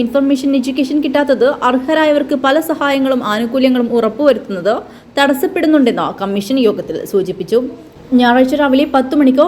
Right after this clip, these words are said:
ഫിഷറീസ് ഹയർ സെക്കൻഡറി സ്കൂളിൽ നടക്കുന്ന സെമിനാർ എം രാജഗോപാലൻ എം എൽ എ ഉദ്ഘാടനം ചെയ്യും.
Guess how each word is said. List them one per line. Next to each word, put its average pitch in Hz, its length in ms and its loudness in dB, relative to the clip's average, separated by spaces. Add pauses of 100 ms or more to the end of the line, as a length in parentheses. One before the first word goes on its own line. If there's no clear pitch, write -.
ഫിഷറീസ് 311 460 -2
ഹയർ 294 180 2
സെക്കൻഡറി 294 400 -2
സ്കൂളിൽ 294 340 0
നടക്കുന്ന 254 320 0 (160)
സെമിനാർ 226 400 2 (220)
എം 214 160 0
രാജഗോപാലൻ 269 720 2
എം 233 120 0
എൽ 180 140 -4
എ - 20 2 (120)
ഉദ്ഘാടനം 165 500 -2 (100)
ചെയ്യും. 180 240 -2